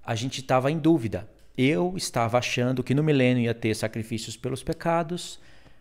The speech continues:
o Pedro achava que não, não sei se ele lembra disso, mas na época era essa a dúvida, e a gente acabou pulando esse ponto. Mas olha só, essa é a live que eu fiz com o irmão Pedro. Da gente entender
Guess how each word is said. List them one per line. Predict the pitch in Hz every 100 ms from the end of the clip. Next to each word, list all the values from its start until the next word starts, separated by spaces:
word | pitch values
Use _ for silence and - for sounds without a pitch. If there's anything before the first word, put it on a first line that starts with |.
| - -
o | 123
Pedro | 127 123 120
achava | 120 - 110 117
que | -
não, | 135 127 127 143 202 - - - - - - - - -
não | 107
sei | - 113
se | 113
ele | 104
lembra | 104 104
disso, | 107 107 107
mas | 98 95
na | 95
época | 98 - 98
era | 95 98
essa | 104 -
a |
dúvida, | 104 104 123 143 143
e | 123
a |
gente | 113 127
acabou | 139 127 120
pulando | 131 170 156 160 185 120
esse | 101 -
ponto. | 113 104 98 - 113 - - - - - _
Mas | 110 110 120
olha | 135
só, | - - 95
essa | 101 113 131
é | 143
a |
live | 127 101 104 101 156 - - -
que | -
eu | 107
fiz | 107 -
com |
o | 98
irmão | 95
Pedro. | 90 95 107 233 247 - - - - - - - - - - - - - - - - - - - - - - - - - - - - - - - - - - - - - - - - - - - - - - - - -
Da | 127
gente | - 131 -
entender | 135 120 127 165